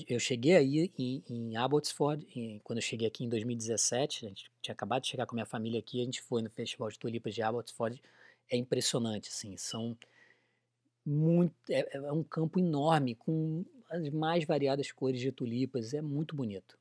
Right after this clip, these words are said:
muito bonito mesmo, vale muito a pena o passeio, pra crianças, pra famílias, pra solteiros, casais, n-, não importa, assim, é, é, é muito legal,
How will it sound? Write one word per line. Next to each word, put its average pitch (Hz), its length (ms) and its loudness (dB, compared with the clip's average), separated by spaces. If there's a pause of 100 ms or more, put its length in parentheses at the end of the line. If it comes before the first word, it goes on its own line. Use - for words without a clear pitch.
muito 131 220 -8
bonito 117 260 -6
mesmo, 110 400 -6
vale 113 260 -4
muito 120 300 -4
a - 20 -6
pena 120 220 -6
o - 20 -10
passeio, 113 640 -2 (880)
pra 113 140 0
crianças, 110 580 -2
pra 113 140 -4
famílias, 107 560 -4
pra - 180 -10
solteiros, 107 540 -6
casais, 104 800 -2
n-, 117 180 -10
não 110 180 -6
importa, 104 520 -8
assim, 104 320 -10
é, 107 240 -6 (100)
é, 101 380 -2 (480)
é - 80 -4
muito 120 420 0
legal, 101 480 2